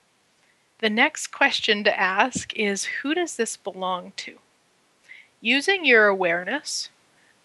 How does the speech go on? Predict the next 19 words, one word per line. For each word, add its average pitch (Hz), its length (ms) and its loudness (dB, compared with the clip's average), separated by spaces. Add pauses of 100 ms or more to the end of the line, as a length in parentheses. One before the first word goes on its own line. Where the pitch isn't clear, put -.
so - 200 -2
when 214 100 2
you 208 100 0
say, 208 180 4
"Who 269 200 -2
does 330 160 0
this 285 180 -4
belong 226 540 4
to?" 202 460 -4 (600)
and 202 140 4
it 160 100 2
lightens 220 480 2
up, 220 400 4 (680)
then 202 120 -4
it 202 120 -4
means 208 240 -2
it 190 120 -6
wasn't 220 440 0
yours. 202 580 -4